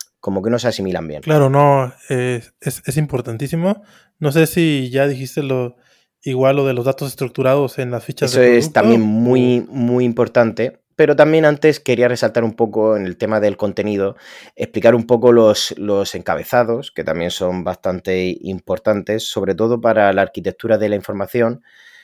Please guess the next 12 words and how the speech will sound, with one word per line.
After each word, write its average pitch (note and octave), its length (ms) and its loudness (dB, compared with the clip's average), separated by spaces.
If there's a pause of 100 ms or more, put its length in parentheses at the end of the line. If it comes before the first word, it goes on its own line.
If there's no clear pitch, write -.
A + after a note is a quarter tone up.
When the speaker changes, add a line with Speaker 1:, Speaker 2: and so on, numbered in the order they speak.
(120)
Speaker 1:
Digamos A#2+ 580 4
que, G2+ 340 0
por - 240 -14
ejemplo, B2+ 460 -4 (680)
ahora G2 220 -2
nos F#2+ 100 -2
vamos G2 280 -4
a - 20 -6
la F#2+ 80 -4
página G2+ 400 -6
de F#2+ 460 -4
inicio. A#2 540 -6